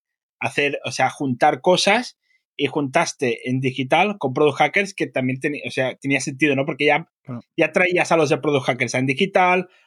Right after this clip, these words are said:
Speaker 1: hacíais como estos meetings en público
Speaker 2: Mm.
Speaker 1: en los episodios de En Digital, o sea, que ya básicamente En Digital estaba ya muy mimetizado con, con Product Hackers. Pero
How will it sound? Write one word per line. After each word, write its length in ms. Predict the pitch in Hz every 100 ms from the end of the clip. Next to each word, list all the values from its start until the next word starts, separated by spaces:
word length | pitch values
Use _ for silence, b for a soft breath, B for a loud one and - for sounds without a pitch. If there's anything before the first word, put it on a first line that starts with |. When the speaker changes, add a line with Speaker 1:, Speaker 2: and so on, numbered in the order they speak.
| b
Speaker 1:
hacíais 400 | 143 170 170 -
como 240 | 170 156
estos 500 | 139 165 - 151 131
meetings 500 | 160 156 156 151 131
en 180 | 139 131
público 600 | 156 156 143 139 131 127
Speaker 2:
Mm. 20 | 123
Speaker 1:
en 60 |
los 160 | 135 127
episodios 640 | - 131 - 131 123 120
de 80 | 127
En 80 | 123
Digital, 640 | 131 131 185 180 175 175
o 300 | - _ _
sea, 160 | - 156
que 80 | 165
ya 240 | 175 180 _
básicamente 640 | 160 156 - 170 160 160
En 60 | 185
Digital 420 | 165 156 147 160
estaba 260 | 165 160 160
ya 140 | 160
muy 380 | 156 147 165 180 b b
mimetizado 800 | 151 151 147 131 131 143 151 175
con, 280 | 165 127 117
con 180 | - 131
Product 280 | 143 143 131
Hackers. 460 | 123 110 98 - - _ _ _ _ -
Pero 480 | 247 214 240 233